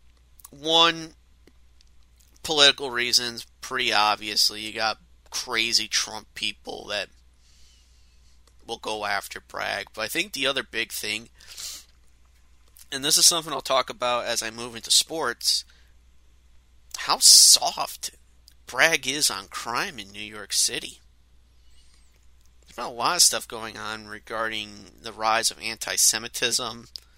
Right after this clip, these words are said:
really hate towards all sorts of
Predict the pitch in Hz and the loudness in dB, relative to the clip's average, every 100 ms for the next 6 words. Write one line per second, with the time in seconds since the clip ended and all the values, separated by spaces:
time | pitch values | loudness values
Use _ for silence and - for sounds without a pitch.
0 | - - - - - - - 107 107 - | -20 -20 -20 -20 -20 -16 -10 -8 -4 0
1 | 120 - 113 110 107 202 - - - - | 0 -2 -8 -8 -8 -2 2 2 0 -12
2 | - - - _ - 135 151 127 - - | -20 -20 -20 _ -2 2 2 0 -2 -2
3 | 110 101 - - 98 95 92 | -2 -4 -2 -2 -4 -10 -14